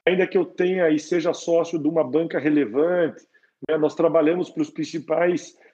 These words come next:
players, do, de, principais private banks do Brasil, do exterior, a gente representa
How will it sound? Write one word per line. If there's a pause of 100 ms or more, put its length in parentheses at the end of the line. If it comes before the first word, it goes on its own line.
(420)
players,
do,
de,
principais
private
banks
do
Brasil,
do
exterior,
a
gente
representa